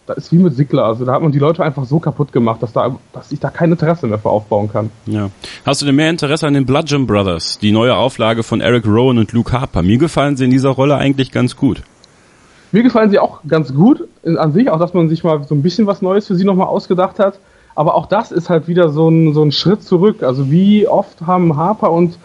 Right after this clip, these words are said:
Speaker 1: und, äh, äh, ähm, Rowan schon zusammen getaggt? Und
Speaker 2: Ja.
Speaker 1: man hat so la-, man hat,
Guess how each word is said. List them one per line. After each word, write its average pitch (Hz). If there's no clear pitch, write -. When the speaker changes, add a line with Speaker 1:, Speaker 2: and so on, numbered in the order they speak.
Speaker 1:
und, 160
äh, -
äh, 147
ähm, 139
Rowan 170
schon 175
zusammen 160
getaggt? 139
Und 113
Speaker 2:
Ja. 143
Speaker 1:
man 131
hat 147
so 165
la-, 160
man 151
hat, 180